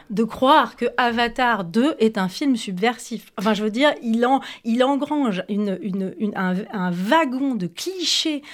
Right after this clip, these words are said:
sur le réchauffement climatique, enfin sur tout ce qu'on veut d'ailleurs, et qui, qui colle parfaitement aux nouvelles, aux nouvelles, euh, euh, ré-, euh, enfin, j'allais dire responsabilité, mais non, aux nouvelles,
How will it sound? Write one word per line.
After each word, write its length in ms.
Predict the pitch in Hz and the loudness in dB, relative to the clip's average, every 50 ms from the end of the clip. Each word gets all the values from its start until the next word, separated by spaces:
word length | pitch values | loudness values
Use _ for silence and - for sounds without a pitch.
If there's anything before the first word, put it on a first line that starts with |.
| - - | -18 -12
sur 400 | - - - - 427 381 254 208 | -8 -2 4 4 6 6 6 4
le 140 | 202 185 180 | 2 2 2
réchauffement 480 | 165 165 160 - 165 - 202 190 196 | 0 0 -2 -4 -8 -6 -6 -6 -8
climatique, 400 | - - - 190 180 170 165 - | -8 -10 -8 -6 -6 -6 -6 -6
enfin 120 | - 208 190 | -4 -4 -4
sur 160 | - 190 160 | -4 -6 -8
tout 100 | - 208 | -10 -14
ce 80 | - | -10
qu'on 120 | - 196 185 | -6 -6 -6
veut 240 | 175 180 226 269 226 | -4 -2 -2 -2 0
d'ailleurs, 380 | 185 180 180 196 240 302 320 226 - - - - - _ - | 0 2 2 2 2 2 0 -2 -6 -8 -16 -18 -14 _ -6
et 100 | 214 - | -6 -6
qui, 300 | - - 214 190 226 214 - | -4 -6 -6 -4 -6 -8 -12
qui 220 | - - 220 196 180 185 _ _ _ _ _ _ _ _ - - | -12 -8 -6 -6 -8 -8 _ _ _ _ _ _ _ _ -18 -6
colle 300 | - - 339 339 285 226 | 2 2 2 4 2 -2
parfaitement 880 | - - - 381 - - - - 262 226 220 - - 220 254 302 403 - - - - - - - - | -4 -2 -2 -2 -2 -2 -4 0 0 0 0 2 2 2 2 2 0 -6 -16 -20 -20 -20 -12 -2 2
aux 120 | 220 214 | 4 6
nouvelles, 640 | 220 220 233 247 247 226 214 226 262 359 311 170 160 - _ _ _ - | 6 8 6 6 4 2 2 2 2 2 0 -2 -6 -10 _ _ _ -8
aux 140 | - 165 165 | -6 -4 -2
nouvelles, 460 | 165 175 190 202 202 226 247 294 330 302 - - - - _ - | -2 -2 -2 0 2 2 2 2 0 -2 -6 -14 -20 -20 _ -6
euh, 500 | - 180 175 165 165 165 160 160 - - - - | -2 -2 -2 -2 -2 -2 -4 -4 -4 -6 -6 -6
euh, 960 | - - - 160 165 160 160 - - - - - - - - - - - - | -4 -4 -2 -2 -2 -4 -4 -6 -6 -8 -8 -8 -8 -8 -10 -10 -10 -10 -10
ré-, 320 | - 175 220 247 240 - - | -6 -2 0 0 0 0 -2
euh, 140 | 190 170 165 | -2 -2 -2
enfin, 240 | 160 - 165 151 - - 160 - - 165 | 0 -2 -2 -4 -4 -10 -14 -12 -10 -10
j'allais 280 | 165 170 - 170 170 | -8 -6 -6 -6 -4
dire 100 | 170 185 | -4 -4
responsabilité, 580 | 185 175 180 190 190 - 190 180 196 180 214 196 | -4 -4 -6 -6 -6 -4 -4 -4 -4 -2 -2 -2
mais 80 | 180 185 | 0 0
non, 160 | 220 247 220 | 0 2 2
aux 100 | 185 180 | 2 0
nouvelles, 500 | 180 190 196 185 208 220 240 214 190 185 | 0 0 0 2 2 2 4 4 2 0